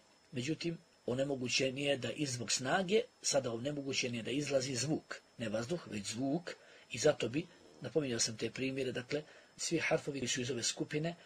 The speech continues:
a kada dođu sa sukunom, makar imali teždid na sebi, ako zastanemo na njima,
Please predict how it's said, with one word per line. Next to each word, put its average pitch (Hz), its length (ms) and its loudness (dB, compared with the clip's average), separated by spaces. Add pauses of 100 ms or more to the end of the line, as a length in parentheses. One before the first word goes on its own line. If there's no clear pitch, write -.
(160)
a 123 140 -4
kada 117 220 0
dođu 135 220 2
sa 160 100 4
sukunom, 196 600 2
makar 131 220 -2
imali 127 200 -2
teždid 123 380 -2
na 107 100 -4
sebi, 139 280 6
ako 120 180 0
zastanemo 117 440 2
na 127 140 0
njima, 175 280 2